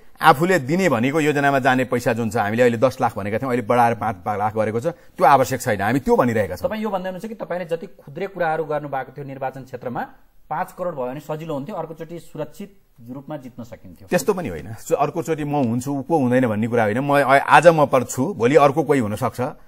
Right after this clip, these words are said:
Speaker 1: भोलि अर्को कसैले जित्न सक्छ। हिजो प्रहलादजीले जित्नु भएको थियो, आज मैले जितेँ,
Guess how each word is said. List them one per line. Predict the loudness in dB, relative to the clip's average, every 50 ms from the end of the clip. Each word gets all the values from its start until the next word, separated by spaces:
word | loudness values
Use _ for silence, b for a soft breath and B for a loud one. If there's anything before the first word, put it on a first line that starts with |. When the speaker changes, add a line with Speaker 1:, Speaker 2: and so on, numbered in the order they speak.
| -20 _ 0
Speaker 1:
भोलि | 0 0 2
अर्को | 8 8 8 8 8 4
कसैले | 4 2 0 0 0
जित्न | 0 -2 -2 0
सक्छ। | 0 0 0 0
हिजो | 4 4 4 4
प्रहलादजीले | 4 8 8 8 8 8 0 -2
जित्नु | -2 -2 -2 2
भएको | 2 4 4
थियो, | 6 4
आज | 4 4
मैले | 4 0 0 0
जितेँ, | -2 -4 -4 -4 -6